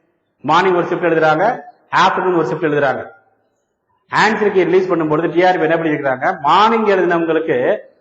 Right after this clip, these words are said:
மத்தியானம் எழுதின ஆன்சர் கீ ரிலீஸ் பண்ணிட்டாங்க.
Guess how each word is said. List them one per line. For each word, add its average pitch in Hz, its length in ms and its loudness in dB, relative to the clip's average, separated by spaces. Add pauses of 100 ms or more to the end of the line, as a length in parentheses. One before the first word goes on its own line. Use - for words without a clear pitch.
(520)
மத்தியானம் 220 540 2
எழுதின 190 500 2
ஆன்சர் 180 240 -2
கீ 175 140 2
ரிலீஸ் 202 220 0
பண்ணிட்டாங்க. 160 340 0